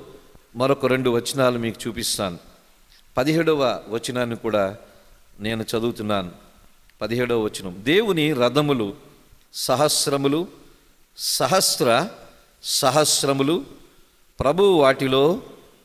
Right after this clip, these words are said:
ఉన్నాడు." సహస్రము అంటే వెయ్యి. దేవుని రథములు సహస్రములు, సహస్ర సహస్రములు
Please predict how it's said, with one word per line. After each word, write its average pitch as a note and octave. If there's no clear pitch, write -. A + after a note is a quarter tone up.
ఉన్నాడు." A2
సహస్రము B2+
అంటే B2
వెయ్యి. A2
దేవుని E3+
రథములు C3+
సహస్రములు, D3+
సహస్ర D3+
సహస్రములు C#3+